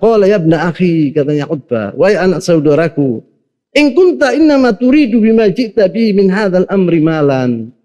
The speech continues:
Andai kata engkau, ya Muhammad, wahai anakku, wahai anak saudaraku, apabila engkau ini berdakwah ini, dakwahmu ini, hanya untuk mendapatkan harta. Yani engkau ini berdakwah untuk mendapatkan harta,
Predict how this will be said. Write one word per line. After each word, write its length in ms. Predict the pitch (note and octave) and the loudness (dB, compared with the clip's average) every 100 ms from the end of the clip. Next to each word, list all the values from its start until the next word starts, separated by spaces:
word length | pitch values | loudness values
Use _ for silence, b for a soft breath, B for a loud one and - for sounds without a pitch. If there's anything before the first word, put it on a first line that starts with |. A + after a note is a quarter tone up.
| _ _ _ _ _ _ _ _ - | _ _ _ _ _ _ _ _ 0
Andai 240 | D#4 A#3+ | 4 4
kata 320 | D#4 F4+ D4+ | 2 -2 -2
engkau, 320 | B3 C4 C4+ A3 | -2 0 2 2
ya 240 | A#3 B3+ | 2 0
Muhammad, 720 | G#3+ G#3 G3+ F3 D#3 D3+ _ | -2 -2 -2 -2 -4 -6 _
wahai 240 | - A#3 G#3+ | 0 0 2
anakku, 560 | A3 G3 E3 F3 E3 | -2 -2 -4 -2 2
wahai 160 | A#3 A#3 | 2 0
anak 160 | G#3 | -2
saudaraku, 880 | G#3 G3 E3+ D#3+ E3+ - C#3 B2+ A2 _ _ _ _ _ _ _ | 0 0 2 0 -2 -4 -6 -8 -12 _ _ _ _ _ _ _
apabila 480 | D4 D#4 A#3 F4 D4 | -2 2 4 4 2
engkau 320 | C4 C4+ C4 C4 | 0 0 2 2
ini 160 | C4 A3+ | 2 2
berdakwah 640 | F#3+ D#3+ A3 G#3 A#3 G#3 | 0 0 0 0 0 2
ini, 240 | A#3+ A3+ E3 | 2 2 0
dakwahmu 640 | F3 F3+ G#3 F#3+ A3 G3 | 0 0 0 0 0 2
ini, 480 | C4 A#3 E3+ A#2 D#2 _ _ _ _ _ A#3+ | 2 2 2 0 -6 _ _ _ _ _ 0
hanya 320 | D4+ G#4 E4 | 4 4 4
untuk 720 | D4 F4+ F4 - C4 G#3 - _ _ | 0 0 0 2 2 2 -2 _ _
mendapatkan 680 | B3 G#3+ G3 D4+ B3+ - G#3+ | 0 2 2 -2 -2 0 0
harta. 760 | F3 F#3 F#3 E3 C#3 A#2+ A2 - _ _ _ _ _ _ _ _ _ _ _ _ _ _ | 2 0 -2 -4 -2 -4 -6 -12 _ _ _ _ _ _ _ _ _ _ _ _ _ _
Yani 340 | G3 A3+ B3+ B3 | 2 4 2 2
engkau 160 | C4+ | 2
ini 80 | C#4+ | 2
berdakwah 640 | G3+ G#3 D3 A3 A#3 A#3 | 2 0 0 0 2 2
untuk 240 | B3+ A#3+ G#3+ | 0 0 0
mendapatkan 520 | G3+ F#3 A#3 - G#3 | 0 0 -2 0 0
harta, 680 | D#3+ F3 - D3 C3 A#2 A2+ | 0 -2 -2 -2 -4 -6 -10